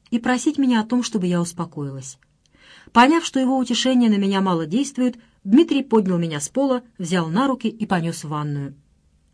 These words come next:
«Ты что творишь?» — опомнилась я.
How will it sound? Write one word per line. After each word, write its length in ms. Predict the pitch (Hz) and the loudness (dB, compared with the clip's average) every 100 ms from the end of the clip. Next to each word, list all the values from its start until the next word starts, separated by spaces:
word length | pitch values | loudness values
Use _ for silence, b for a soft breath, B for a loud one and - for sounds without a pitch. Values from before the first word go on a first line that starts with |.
| _ _ _ _ _ _ | _ _ _ _ _ _
«Ты 80 | - | -2
что 180 | 254 294 | 0 0
творишь?» — 500 | 285 269 226 175 - _ _ - | 0 0 -2 -4 -10 _ _ -4
опомнилась 520 | 185 185 170 170 170 | -2 0 -2 -4 -6
я. 220 | 160 143 | -6 -8